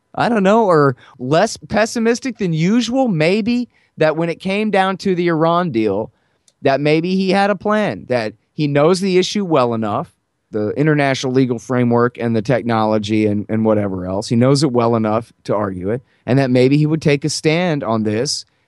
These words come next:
and use it in his campaign to differentiate himself from the others and, you know, to prove that he knows what he's talking about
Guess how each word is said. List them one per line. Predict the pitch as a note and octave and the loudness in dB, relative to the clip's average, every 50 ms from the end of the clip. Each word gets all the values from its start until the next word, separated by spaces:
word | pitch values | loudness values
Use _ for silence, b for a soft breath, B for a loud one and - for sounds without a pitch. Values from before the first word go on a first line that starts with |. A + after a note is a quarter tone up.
| _ - | _ -6
and | A2 A#2 A#2 A#2 A#2 | -4 -2 0 2 2
use | B2 C#3+ F3+ F#3+ D3 | 4 4 4 2 2
it | D3+ C#3+ D3 | 0 0 0
in | C#3 C#3 | 0 0
his | C#3 C3+ - | -2 -4 -4
campaign | - C#3+ B2+ B2+ C3+ B2+ C3 B2 C3 D3+ | -2 -2 -2 -2 -2 -2 -2 -2 -2 -2
to | D3 A#2+ | -2 -2
differentiate | G#2 B2+ C3 - B2+ B2+ B2+ C3 C3 - C3+ B2+ B2 B2 B2 | -2 -2 -2 -2 -2 -2 0 -2 -2 -2 0 0 0 2 0
himself | B2 A#2+ - - A#2+ A#2 A#2 - | -2 -2 -2 -2 0 0 0 -2
from | - A#2 A2 | -4 -4 -2
the | A2+ A2+ A2 | -2 0 0
others | A2 G#2+ A2 B2+ C#3 C#3+ D3 - - | 0 0 0 0 0 -2 -4 -6 -8
and, | - A#2 A#2 A#2 A#2 A#2 A#2 A2+ A2+ - _ - | -4 -2 0 0 2 2 0 -2 -4 -6 _ -10
you | G2+ A#2+ | -6 -4
know, | A#2 A2+ A#2 | -2 -2 -2
to | A#2+ - A#2 | -2 -4 -4
prove | F#2 C3 C3+ C#3+ C#3+ C3+ | -2 0 2 2 2 4
that | C3+ B2 | 2 2
he | B2+ B2 | 4 4
knows | B2 B2 B2 B2 A2+ | 4 4 2 2 2
what | B2 A#2+ | 0 0
he's | A2+ G#2+ G#2+ | -2 -2 -2
talking | - A#2+ G#2+ G#2+ G#2 G#2 G#2+ G#2+ | -2 -2 0 0 0 -2 -4 -4
about | G#2 G2 G#2+ A2+ C#3 D3 | -2 0 0 0 0 -2